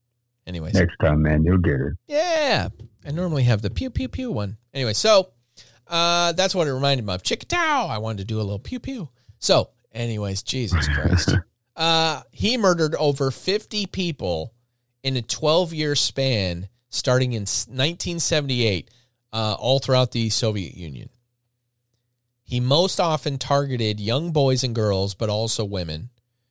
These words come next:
Speaker 1: And even though he didn't have sex with the bodies, which was a good thing, he did mutilate their bodies and removed internal organs and, of course, drank their blood.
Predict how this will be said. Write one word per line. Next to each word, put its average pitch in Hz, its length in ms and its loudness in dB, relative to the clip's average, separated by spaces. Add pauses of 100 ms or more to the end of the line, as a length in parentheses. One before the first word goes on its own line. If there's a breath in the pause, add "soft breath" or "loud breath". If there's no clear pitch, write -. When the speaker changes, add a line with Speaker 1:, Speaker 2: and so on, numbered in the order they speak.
(540)
Speaker 1:
And 117 180 0
even 180 360 -2
though 151 180 0
he 139 160 -2
didn't 143 200 -2
have 113 200 -2
sex - 520 -2 (200)
with - 160 -2
the 82 80 -6
bodies, 73 640 -6 (220)
which - 200 -10
was 87 140 -8
a 82 60 -10
good 71 200 -10
thing, 107 300 -12 (120)
he 120 560 -6
did 123 280 0
mutilate 175 460 2
their 107 120 2
bodies 87 640 -2 (1300)
and 113 300 0
removed 151 640 2
internal 175 600 -2
organs 127 500 0
and, 110 100 -4
of 101 80 -6
course, 123 520 -2
drank 107 340 -4
their 87 140 -6
blood. 127 340 -12